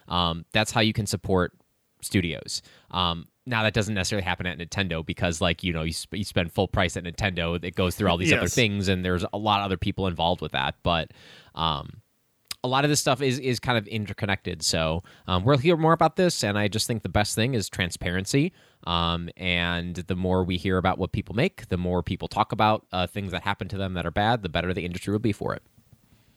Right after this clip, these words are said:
Speaker 2: One hundred percent agreed. Um, yeah, like I said, I, I don't think there's much to say about this that we haven't already said, um, other than, like, "Hey, this is always a bummer." <laughs> Like,
Speaker 1: <laughs>
Speaker 2: like, I want people to be paid for their work.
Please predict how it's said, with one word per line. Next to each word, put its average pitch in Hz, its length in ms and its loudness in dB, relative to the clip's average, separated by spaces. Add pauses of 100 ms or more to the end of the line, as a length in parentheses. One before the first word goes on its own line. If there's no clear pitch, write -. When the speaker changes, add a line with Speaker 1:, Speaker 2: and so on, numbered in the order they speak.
(760)
Speaker 2:
One 196 320 6
hundred 180 360 4
percent 139 560 4
agreed. 120 640 0
Um, 123 480 0 (600)
yeah, 165 180 4 (180)
like 220 180 0
I 196 40 -2
said, 175 180 0
I, 170 200 2
I 180 40 4
don't 180 140 2
think 180 120 0
there's 156 160 0
much 147 200 0
to 151 60 -4
say 147 140 2
about 143 200 2
this 143 140 -2
that - 120 -2
we 143 80 -4
haven't 135 300 -2
already 143 280 0
said, 160 380 2 (360)
um, 135 220 4
other 135 180 0
than, 135 180 -2
like, 127 200 0
"Hey, 233 180 4
this 214 160 2
is 196 80 2
always 147 240 4
a 135 40 2
bummer." 139 400 4 (140)
<laughs> - 140 -12
Like, 208 460 6
Speaker 1:
<laughs> - 0 -
Speaker 2:
like, 165 220 2
I 170 180 6
want 165 360 4 (520)
people 156 280 4
to 156 120 0
be 143 140 2
paid 147 400 2
for 131 340 -2
their 135 180 0
work. 127 480 2